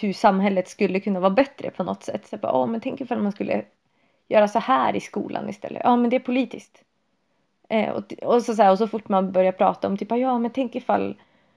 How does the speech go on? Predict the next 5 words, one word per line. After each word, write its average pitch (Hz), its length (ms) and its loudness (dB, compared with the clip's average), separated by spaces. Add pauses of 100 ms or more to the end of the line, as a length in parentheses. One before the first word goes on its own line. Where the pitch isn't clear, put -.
(240)
eh, 202 400 -2 (520)
tänk 233 180 -6
ifall 220 140 -6
sjuksköterskorna, 208 720 -6 (280)
sjuksköter-, 208 640 -6